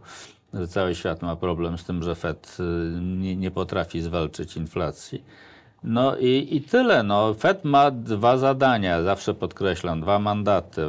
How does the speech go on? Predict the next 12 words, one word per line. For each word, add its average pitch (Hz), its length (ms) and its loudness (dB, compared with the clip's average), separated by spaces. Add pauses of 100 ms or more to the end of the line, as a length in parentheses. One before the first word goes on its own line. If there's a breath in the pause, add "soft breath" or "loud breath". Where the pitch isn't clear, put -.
(120)
Walka 95 500 0
o, 87 260 -2 (220)
o, 90 420 -4
o, 90 220 -4
o 95 80 -8
tą 90 240 -4
inflację 87 520 -2
jak 110 140 -4
najniższą, 120 580 -4
dwuprocentową 92 880 -4
dla 131 220 0
nich, 165 240 -8